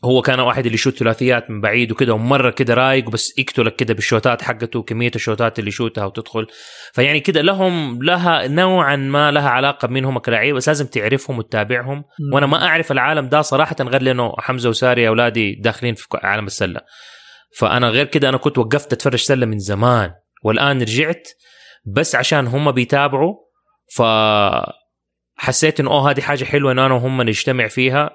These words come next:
Speaker 1: إنه وفيها شوية صناعة تاريخ وصناعة ذكريات، فقلت أوكي إذا أنا حتفرج معاهم. فاليوم إحنا دحين النهائيات حقت السلة شغالة الأس-، الأس-، الأسبوع ده اللي راح والأسبوع ده،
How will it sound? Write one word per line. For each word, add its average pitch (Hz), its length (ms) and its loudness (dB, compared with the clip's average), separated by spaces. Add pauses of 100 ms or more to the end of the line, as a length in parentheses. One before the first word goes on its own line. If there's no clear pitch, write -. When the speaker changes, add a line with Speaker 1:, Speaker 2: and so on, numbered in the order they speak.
Speaker 1:
إنه 110 320 -4 (460)
وفيها 135 240 2
شوية 139 300 2
صناعة 127 460 0
تاريخ 123 440 0
وصناعة 113 460 -2
ذكريات، 113 480 0
فقلت 117 280 -4
أوكي 117 320 0
إذا 107 120 0
أنا 117 140 2
حتفرج 113 380 0
معاهم. 113 420 0 (180)
فاليوم 120 640 0
إحنا 123 200 -2
دحين 120 300 0
النهائيات 113 1080 -2 (400)
حقت 117 240 -6
السلة 120 280 2
شغالة 110 420 2
الأس-، 98 720 -4
الأس-، 104 420 -2
الأسبوع 107 380 2
ده 104 140 2
اللي 98 120 0
راح 113 200 0
والأسبوع 98 360 0
ده، 104 240 0